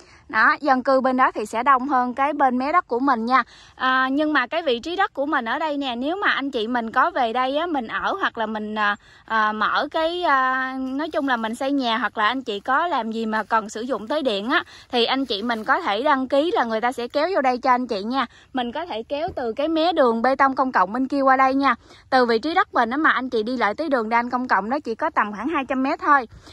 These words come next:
Và phía trước đất của mình là sẽ có một cái con kênh nha. Đây anh chị xem nè,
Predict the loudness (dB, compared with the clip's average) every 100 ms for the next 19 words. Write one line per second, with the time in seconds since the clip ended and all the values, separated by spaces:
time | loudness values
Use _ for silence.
0 | -2 2 2 0 -4 -2 -4 2 0 2
1 | 2 2 2 -2 -4 0 2 2 -2 -2
2 | 2 0 4 4 4 2 0 -4 _ -2
3 | 2 2 2 -2 -4 -6 -4 -2 0 -2